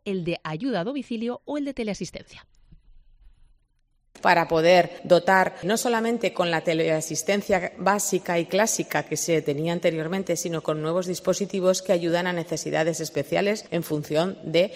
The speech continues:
Speaker 2: cada persona mayor, siempre con el objetivo de que puedan vivir más tiempo ustedes en casa, en su domicilio, pero con la seguridad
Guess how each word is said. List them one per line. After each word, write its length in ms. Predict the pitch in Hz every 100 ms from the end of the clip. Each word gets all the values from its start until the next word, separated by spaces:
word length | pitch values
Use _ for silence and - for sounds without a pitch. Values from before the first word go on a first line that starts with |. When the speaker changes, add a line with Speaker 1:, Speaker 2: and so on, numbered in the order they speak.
| -
Speaker 2:
cada 300 | 170 175 175
persona 560 | 151 - 160 175 180 -
mayor, 460 | 147 143 156 208 - -
siempre 580 | - 240 254 262 294 285 -
con 180 | 175
el 140 | 165 156
objetivo 760 | 156 160 156 185 190 202 - -
de 180 | 151
que 100 | 143
puedan 380 | 143 165 170 160
vivir 320 | 143 151 160
más 320 | 131 175 214 -
tiempo 520 | 180 165 160 160 165
ustedes 720 | 151 - 170 160 139 - -
en 160 | - 220
casa, 320 | 202 165 -
en 60 | 170
su 140 | 185
domicilio, 640 | 170 202 175 - 170 175
pero 240 | 175 156 156
con 140 | 160
la 80 | 165
seguridad 500 | 165 165 160 151 156